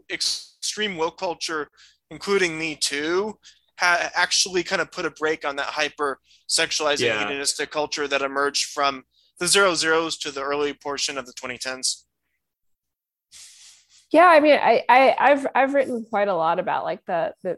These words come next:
Speaker 3: this backlash, right? Like, it's, it's, there's clearly something there. And I think it's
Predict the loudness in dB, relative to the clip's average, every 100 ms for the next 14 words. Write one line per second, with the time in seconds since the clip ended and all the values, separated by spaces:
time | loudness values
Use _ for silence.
0 | -6 -4 -4 -2 -2 -2 -2 -2 -2 -4
1 | -18 -20 -20 _ _ _ -6 -4 0 -2
2 | 0 0 -2 -8 -6 -6 -8 -20 _ -4
3 | -4 0 4 6 4 2 -2 -4 -4 -2
4 | 0 0 0 -2 -4 -4 -8 _ _ -14